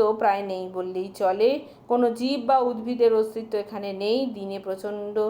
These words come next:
যেমন উত্তাপ, রাত্রে তেমনই সেখানে শীত। তৃষ্ণার কষ্টে শঙ্কর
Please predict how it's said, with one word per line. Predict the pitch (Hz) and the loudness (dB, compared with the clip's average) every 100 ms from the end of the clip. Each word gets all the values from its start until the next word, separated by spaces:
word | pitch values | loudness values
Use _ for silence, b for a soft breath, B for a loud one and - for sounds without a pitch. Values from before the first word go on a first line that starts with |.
| 220 B B - 208 | -4 B B -6 0
যেমন | 208 208 214 220 | 0 2 0 0
উত্তাপ, | 208 - 240 240 269 233 | -4 -2 2 2 0 0
রাত্রে | 185 180 190 196 | 0 0 -4 -6
তেমনই | 151 165 208 220 | -4 -4 -6 -8
সেখানে | 196 208 208 | -10 -10 -10
শীত। | 220 - 277 - - B B B - | -8 -6 -6 -8 -16 B B B -10
তৃষ্ণার | 233 254 - - 269 277 277 | -6 -6 -6 0 4 4 4
কষ্টে | 254 226 - 247 247 | 2 2 0 -2 0
শঙ্কর | 240 208 220 226 233 214 | 0 -2 -2 0 4 6